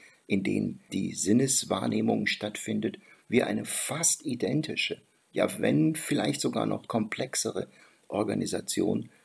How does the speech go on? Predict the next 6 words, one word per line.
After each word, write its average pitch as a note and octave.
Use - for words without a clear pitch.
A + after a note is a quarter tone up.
aus -
Schichten -
und -
Säulen G2
gefunden G2+
haben, A2+